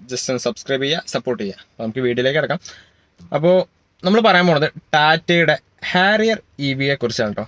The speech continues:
അപ്പോ ഹാരിയർ ഇ വി മാർച്ചോടെ മാർക്കറ്റിൽ ലഭ്യമാവുമെന്നാണ് പറയുന്നത്. അപ്പോ അത്യാവശ്യം നല്ലൊരു വെഹിക്കിൾ തന്നെയാണ്, നല്ല റേഞ്ചും കാര്യങ്ങളായിട്ടുള്ള ഒരു വെഹിക്കിളാണ്. ഹാരിയർ പലർക്കും പ്രിയപ്പെട്ട ഒരു വാഹനമാണ്. പക്ഷേ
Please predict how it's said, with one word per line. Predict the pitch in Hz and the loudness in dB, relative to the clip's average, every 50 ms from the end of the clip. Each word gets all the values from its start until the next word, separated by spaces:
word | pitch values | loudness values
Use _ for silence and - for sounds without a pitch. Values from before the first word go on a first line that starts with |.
| - - 123 | -12 -14 -10
അപ്പോ | - 123 123 - | -6 -6 -4 -2
ഹാരിയർ | 139 131 135 139 143 151 156 160 151 | -2 -2 -2 -2 -2 -2 -2 -2 -4
ഇ | 147 | -2
വി | 160 208 214 _ - - _ _ - 117 | -4 -6 -8 _ -16 -20 _ _ -8 -4
മാർച്ചോടെ | 117 120 127 - - - 135 123 151 - - 135 117 | -2 -2 -2 -2 -2 -2 -2 -2 -2 -4 -6 -6 -6
മാർക്കറ്റിൽ | 107 107 - - 104 - 120 113 107 | -6 -6 -8 -12 -10 -8 -8 -8 -8
ലഭ്യമാവുമെന്നാണ് | - - 113 107 107 107 104 107 113 - | -6 -4 -4 -4 -2 -4 -6 -6 -6 -8
പറയുന്നത്. | 104 - 98 101 98 - - _ _ - - - - _ _ _ _ _ _ _ - 135 | -10 -10 -10 -10 -12 -14 -20 _ _ -20 -20 -20 -20 _ _ _ _ _ _ _ -4 -2
അപ്പോ | 135 147 147 147 - - 165 | 0 0 0 0 0 -2 -4
അത്യാവശ്യം | 156 - 170 156 180 180 165 160 156 | -2 -2 0 0 0 0 2 2 2
നല്ലൊരു | 160 160 175 180 180 175 175 | 2 2 2 2 2 2 2
വെഹിക്കിൾ | 170 156 - 170 170 | 0 -2 -2 -2 0
തന്നെയാണ്, | 170 170 160 160 160 156 151 | 0 2 2 2 2 0 0
നല്ല | 147 147 151 160 156 156 | 0 0 0 0 2 0
റേഞ്ചും | 151 147 143 160 165 160 156 | 0 -2 -2 -2 0 2 2
കാര്യങ്ങളായിട്ടുള്ള | 147 147 147 147 151 147 147 143 135 143 139 139 139 | 2 0 0 -2 -2 -2 -2 -2 -2 0 -2 -2 0
ഒരു | 135 131 | 0 -2
വെഹിക്കിളാണ്. | 123 117 - 127 123 120 123 127 123 143 | -2 -2 -2 -2 -2 -2 -2 -4 -2 -2
ഹാരിയർ | 147 151 156 160 175 190 190 185 _ _ _ _ _ - 165 | 0 2 2 2 2 0 -2 -4 _ _ _ _ _ -2 0
പലർക്കും | 160 165 170 180 175 - 202 196 175 - | 2 2 2 0 0 0 0 0 0 0
പ്രിയപ്പെട്ട | 156 151 151 165 165 156 147 151 - - 151 147 | -2 0 0 0 0 0 -2 -4 -4 -4 -4 -2
ഒരു | 135 127 | 0 0
വാഹനമാണ്. | 117 113 113 127 120 110 104 - _ _ - _ _ - - | 0 0 0 0 0 -2 -2 -4 _ _ -20 _ _ -8 -8
പക്ഷേ | 143 - - 170 | -6 -2 0 0